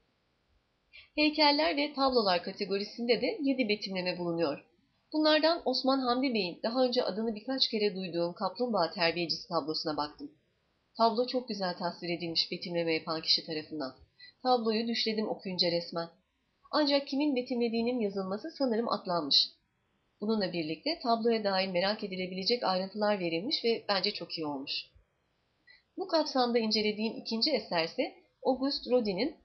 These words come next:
Paris Rodin Müzesi'nde sergilenen Düşünen Adam heykeli oldu. Yine eserle ilgili betimleyici özellikler sayılmış ve bu sefer betimlemeci atlanmamış. Emine Kolivar'ın betimlemesiyle heykeli görebiliyorsunuz düşünüzde.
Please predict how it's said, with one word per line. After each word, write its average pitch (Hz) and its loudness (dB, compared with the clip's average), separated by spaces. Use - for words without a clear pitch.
Paris 269 4
Rodin 226 2
Müzesi'nde 170 0
sergilenen 208 0
Düşünen 262 2
Adam 190 0
heykeli 175 0
oldu. 165 4
Yine 240 4
eserle 233 2
ilgili 233 -4
betimleyici 233 0
özellikler 175 0
sayılmış 165 -4
ve 185 -4
bu 262 -4
sefer 233 0
betimlemeci 202 -2
atlanmamış. 185 0
Emine 220 0
Kolivar'ın 202 0
betimlemesiyle 180 -4
heykeli 214 -2
görebiliyorsunuz 196 -2
düşünüzde. 175 -6